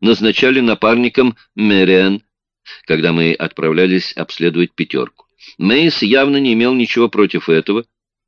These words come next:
Да из чего бы ему возражать? Космический скафандр — самая надежная охрана для молодой девушки, черт бы его побрал. Ну, разумеется, при первой возможности я сводил ее в галерею искусств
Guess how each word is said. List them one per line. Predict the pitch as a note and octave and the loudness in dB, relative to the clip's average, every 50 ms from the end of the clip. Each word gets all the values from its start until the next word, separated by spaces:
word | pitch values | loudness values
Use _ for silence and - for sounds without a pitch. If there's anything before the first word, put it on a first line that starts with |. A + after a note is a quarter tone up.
| _ _ _ _ _ _ _ | _ _ _ _ _ _ _
Да | - G2 | -2 0
из | G#2+ E2 D2 | 0 0 0
чего | - - - D#2+ C#2 C#2+ D2+ | -4 -6 -6 -6 -6 -6 -4
бы | D2+ F#2 | -6 -4
ему | E2 F2+ F2+ D#2 | -4 -4 -4 -2
возражать? | D#2 F2 D2 E2+ F#2 G2+ F#2 E2 C2 - - _ _ _ _ _ _ _ | -4 -4 -4 -2 -2 -2 -2 -4 -8 -10 -12 _ _ _ _ _ _ _
Космический | _ - A2+ F#2+ - - A2+ A#2 C3 C3+ - - - - - E2 | _ -4 -2 -2 0 2 2 4 4 2 0 -2 -8 -8 -6 -6
скафандр — | D#2 - - - D2+ - - F#2 F#2+ G2 F2+ G2+ F2+ - - _ _ _ | -6 -6 -6 -8 -10 -6 -2 -2 0 0 0 -2 -4 -6 -10 _ _ _
самая | - - - G#2+ G#2+ A2 G2 F2 | -10 -4 -2 -2 0 0 0 0
надежная | E2+ E2 C#2+ F#2+ G2+ F2+ D#2 E2 D#2 C#2+ | 0 0 0 0 0 0 -2 -4 -4 -6
охрана | C2 - - - D2+ D#2 F2 G2 G2 | -6 -8 -8 -6 -6 -4 -4 -6 -4
для | G2 E2+ C2+ | -6 -6 -6
молодой | A#1+ A#1 B1+ - C2+ C2 | -6 -8 -8 -8 -8 -6
девушки, | - G#2 D3 F#3+ A3+ - - - - | -2 -2 -2 -2 -2 -6 -10 -18 -16
черт | - - - - - | -10 -8 -6 -6 -6
бы | - - | -6 -8
его | C2+ A1+ - - | -8 -8 -10 -12
побрал. | - - - - - - - _ _ _ _ _ _ _ _ _ _ _ _ _ _ _ _ _ _ _ _ - - | -16 -18 -16 -14 -16 -16 -16 _ _ _ _ _ _ _ _ _ _ _ _ _ _ _ _ _ _ _ _ -14 -8
Ну, | - - | -4 -2
разумеется, | - B2+ D#2+ E2 C#2 - G3 F3+ - - - - | -2 -2 -2 -4 -8 -8 -8 -10 -8 -12 -14 -12
при | - B1 B1 | -10 -12 -8
первой | - - - G#2 C2+ G#1 | -6 -4 -4 -4 -4 -6
возможности | A1+ A#1+ - D#2+ F2+ A#2 - - C#2+ - - - | -8 -10 -6 -6 -6 -6 -6 -8 -12 -12 -12 -12
я | G#1 A#1+ B1 | -12 -12 -10
сводил | - - C#2 - - A#2+ B2+ | -8 -10 -8 -4 -2 -2 -2
ее | F#2+ - A#1 - | -2 -6 -8 -12
в | - - | -12 -10
галерею | - - B2+ - E2+ G2+ A#2+ F#2+ | -8 -8 -6 -2 -2 -2 -2 -2
искусств | - - - - _ - - - - - - _ | -4 -8 -12 -14 _ -14 -14 -14 -14 -14 -20 _